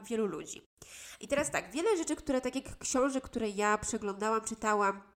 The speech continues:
e, mówi się o, e, kundalini yoga. Właśnie specjalnie przed tym odcinkiem nie, nie wracałam do żadnych książek. Otworzyłam Akaszę, żeby dostać informacje, bo wiedziałam, że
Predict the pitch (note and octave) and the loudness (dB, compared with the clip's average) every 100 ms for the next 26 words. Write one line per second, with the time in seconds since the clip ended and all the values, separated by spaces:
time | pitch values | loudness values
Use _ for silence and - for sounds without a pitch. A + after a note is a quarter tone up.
0 | _ _ _ - - F#3 G#3+ A3 C4 A#3 | _ _ _ -12 -2 -2 0 2 2 2
1 | A#3 G#3 - G3 G3 G3 - - - - | 2 0 0 2 2 0 -6 -20 -20 -4
2 | G3 F#3 F#3+ A3 G#3 G3 G3 G#3 G3 F#3 | 0 2 0 -4 -2 -2 -4 -4 -2 0
3 | G3 A3 B3 - A3 - A#3+ C4 - G#3+ | 0 -2 -4 -6 -4 -4 -4 -6 -8 -8
4 | G#3 G#3+ - G#3+ G3+ G#3+ A3+ - - A3+ | -8 -10 -10 -14 -10 -4 -4 -4 -8 -8
5 | A3+ - A3 A3 G#3+ G#3 G#3 G#3+ G3+ - | -6 -4 -4 -2 -2 -2 -2 -4 -4 -6
6 | - A3 F#3 F#3 G#3+ - - - - - | -4 -4 -2 0 -2 -2 -12 -20 -20 -20
7 | _ _ - G#3+ A3 A3+ A3+ A#3+ A#3+ A#3 | _ _ 0 0 0 -4 0 4 6 6
8 | G#3 - - - G#3+ - G#3 A#3 - B3 | 2 -4 -14 -10 -8 0 0 2 2 2
9 | D4+ A#3 G#3 G3 F#3+ C#4+ C4 A3+ G3 - | 2 0 -4 0 4 4 2 -6 -8 -8
10 | G#3+ A3 G#3 G#3 C4 A#3+ A#3 G3 A#3 A#3 | -4 0 -2 -2 -6 -4 -4 -2 0 2
11 | A3+ A3 A3 | 0 0 0